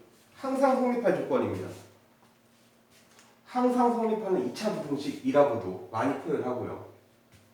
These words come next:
이 차 부등식이 항상 성립한다. 이 차 부등식이 항상 성립한다.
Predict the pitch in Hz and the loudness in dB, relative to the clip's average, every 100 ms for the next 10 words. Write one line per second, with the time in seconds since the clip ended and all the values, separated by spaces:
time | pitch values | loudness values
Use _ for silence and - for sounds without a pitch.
0 | _ _ _ - - _ _ - - - | _ _ _ -20 -20 _ _ -20 -20 -18
1 | 143 - 294 247 240 254 240 214 233 254 | -12 0 2 2 2 0 0 -6 -4 -2
2 | 254 247 254 233 - 104 - - - - | -2 -2 -2 -2 -4 -4 -4 -4 -10 -16
3 | - _ _ _ _ _ _ _ _ _ | -20 _ _ _ _ _ _ _ _ _
4 | - - - 269 277 277 277 269 240 220 | -16 -14 -6 -4 -2 0 0 -2 -4 -4
5 | 254 254 254 254 240 233 - 175 165 143 | -4 -2 -2 -4 -4 -4 -4 -4 -2 -2
6 | - | -4